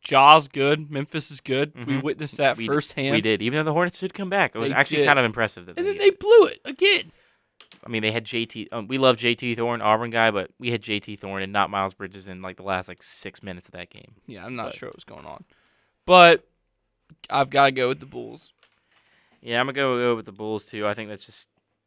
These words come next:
Speaker 2: I think with the way DeMar DeRozan's been playing, he's been probably one of the most improved players of the year. I don't think he'll win that award. I don't know who will, honestly, but he's been playing incredible. So,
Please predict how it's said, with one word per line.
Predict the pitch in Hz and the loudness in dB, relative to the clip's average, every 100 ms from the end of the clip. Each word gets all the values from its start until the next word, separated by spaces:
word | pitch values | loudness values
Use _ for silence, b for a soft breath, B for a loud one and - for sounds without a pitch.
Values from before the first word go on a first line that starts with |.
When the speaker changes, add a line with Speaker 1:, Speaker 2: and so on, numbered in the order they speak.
| _ _ _ - | _ _ _ -10
Speaker 2:
I | 110 | -8
think | 117 107 | -6 -8
with | 104 | -8
the | 104 | -6
way | 104 | -4
DeMar | 104 104 104 | -4 -2 -2
DeRozan's | 104 101 101 104 | 0 -4 -6 -12
been | 107 | -20
playing, | 101 104 101 | -12 -12 -12
he's | 107 101 | -14 -16
been | 107 | -10
probably | 104 104 | -2 0
one | 101 101 | 0 -6
of | |
the | 98 | -6
most | 98 98 | -6 -6
improved | 101 92 104 98 | -8 -12 -12 -10
players | - 101 101 | -6 -4 -6
of | 95 | -12
the | |
year. | 95 104 107 110 - | -10 -4 -2 -4 -4
I | |
don't | 101 98 | -4 -4
think | 104 | -8
he'll | 101 95 | -10 -12
win | 95 | -10
that | 98 95 | -6 -6
award. | 95 95 98 104 113 _ _ _ _ _ - | -6 -8 -6 -8 -10 _ _ _ _ _ -12
I | |
don't | 101 101 | -10 -8
know | 98 | -6
who | 98 | -4
will, | 98 98 101 | -2 -2 0
honestly, | 101 104 - 104 | -2 -4 -8 -10
but | 98 98 - _ | -10 -12 -14 _
he's | - 104 | -20 -18
been | 104 95 | -14 -10
playing | 104 98 95 _ _ | -6 -6 -8 _ _
incredible. | - 107 101 98 95 98 101 | -20 -8 -4 -4 -4 -12 -12
So, | 98 95 | -8 -8